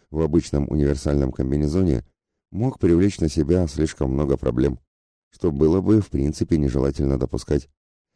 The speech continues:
Поэтому мой вопрос был старому Руку вполне понятен и закономерен. Услышав такую просьбу, старик ничему не удивился,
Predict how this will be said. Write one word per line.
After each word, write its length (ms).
Поэтому 420
мой 200
вопрос 380
был 160
старому 480
Руку 440
вполне 340
понятен 540
и 120
закономерен. 680
Услышав 440
такую 340
просьбу, 520
старик 360
ничему 300
не 80
удивился, 540